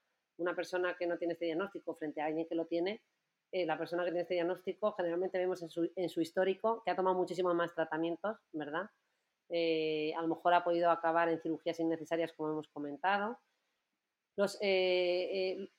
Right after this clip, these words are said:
mm, también podemos ver una mayor disfunción sociolaboral, es decir, gente que ha tenido más bajas, eh,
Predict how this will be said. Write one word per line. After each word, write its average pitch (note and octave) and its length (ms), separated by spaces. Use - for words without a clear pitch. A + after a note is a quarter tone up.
mm, G3 380
también G3 220
podemos G#3 260
ver G3+ 120
una G3 100
mayor F#3 240
disfunción F3+ 500
sociolaboral, E3+ 840
es G3 80
decir, E3+ 180
gente E3 220
que E3+ 80
ha - 20
tenido D#3 260
más C#3 200
bajas, G#3 640
eh, D3+ 220